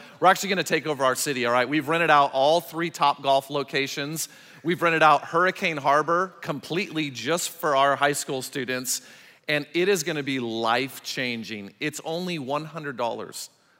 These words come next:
the lowest price point we've ever had, and here's why we're doing that.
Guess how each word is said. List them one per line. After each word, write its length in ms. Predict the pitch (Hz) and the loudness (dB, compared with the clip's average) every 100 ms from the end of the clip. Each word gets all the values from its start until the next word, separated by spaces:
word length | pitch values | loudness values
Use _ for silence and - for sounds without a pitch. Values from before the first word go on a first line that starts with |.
| _ | _
the 100 | 131 | -4
lowest 440 | 123 156 175 - | 0 2 0 -4
price 320 | - 143 139 - | 0 2 0 -4
point 320 | 139 120 117 - _ - | -6 -6 -6 -16 _ -8
we've 140 | 123 | -2
ever 200 | 123 113 | 0 0
had, 220 | 113 113 | 2 2
and 120 | 113 107 | 2 -4
here's 200 | 190 240 | -4 -2
why 120 | 226 | -2
we're 120 | 160 | -2
doing 260 | 123 120 101 | -6 -8 -8
that. 180 | 85 | -10